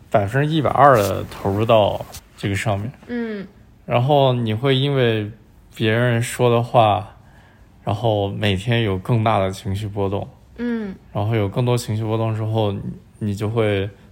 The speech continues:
Speaker 1: 不平衡。然后这个平衡的阶段，你会向我索取更多，就是情感上的需求。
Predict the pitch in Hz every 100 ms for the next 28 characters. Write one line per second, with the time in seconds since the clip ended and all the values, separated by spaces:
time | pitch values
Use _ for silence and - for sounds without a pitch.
0 | - 147 - 98 107 - - - - 101
1 | 98 104 104 104 107 107 113 107 104 127
2 | 139 127 98 95 98 98 98 - 104 101
3 | 104 127 - - - - - - 110 107
4 | 95 113 104 104 104 104 104 - - -
5 | - - - - - 107 101 101 120 131
6 | - 107 117 101 101 101 104 - 127 -
7 | 98 -